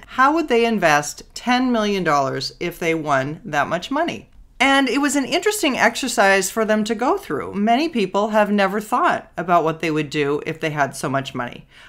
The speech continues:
Oh, sure, people fantasize about buying the big house or buying a fancy car or new clothes or jewels or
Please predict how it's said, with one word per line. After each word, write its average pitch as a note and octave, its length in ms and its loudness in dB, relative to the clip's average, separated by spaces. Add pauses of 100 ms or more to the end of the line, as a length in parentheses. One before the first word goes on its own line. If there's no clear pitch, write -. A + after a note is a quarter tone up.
(180)
Oh, F#4+ 120 4
sure, F#3 360 0
people G#3+ 300 -2
fantasize D#3+ 760 2
about C3+ 280 2
buying F#3+ 300 4
the F3+ 60 0
big E3 220 -2
house D#3+ 680 4
or D3 520 0 (320)
buying F#3 320 6
a F3+ 40 -2
fancy E3 360 -2
car G#3+ 560 6
or D3 180 2
new C#3 160 -4
clothes F#3 560 0
or C#3+ 60 0
jewels G3+ 580 0
or C#3 360 -2